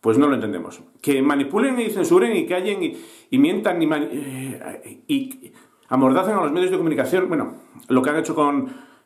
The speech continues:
Neutral, eh, La Sexta, o sea, tapan toda la verdad, que no quieren que se sepa.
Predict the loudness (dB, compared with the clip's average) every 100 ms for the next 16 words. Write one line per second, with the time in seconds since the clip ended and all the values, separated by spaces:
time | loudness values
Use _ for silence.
0 | _ 2 4 6 4 2 2 0 0 -2
1 | -4 -4 -4 -2 -2 -4 -2 0 0 -4
2 | -12 -20 _ _ _ -2 0 0 -2 -8
3 | -6 -2 0 -2 -2 2 4 4 0 0
4 | -2 -2 -8 -8 -4 -2 0 -2 -2 -4
5 | -2 -2 0 0 -2 -6